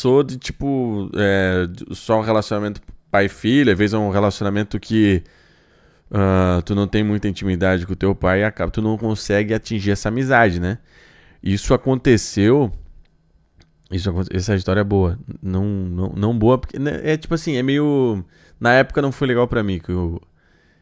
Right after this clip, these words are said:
é, teve um momento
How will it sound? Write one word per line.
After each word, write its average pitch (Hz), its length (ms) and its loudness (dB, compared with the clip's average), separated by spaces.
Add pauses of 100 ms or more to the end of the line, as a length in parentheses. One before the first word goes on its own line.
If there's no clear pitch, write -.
(200)
é, 85 840 -2 (1000)
teve 110 200 0
um 123 40 -2
momento 101 640 -2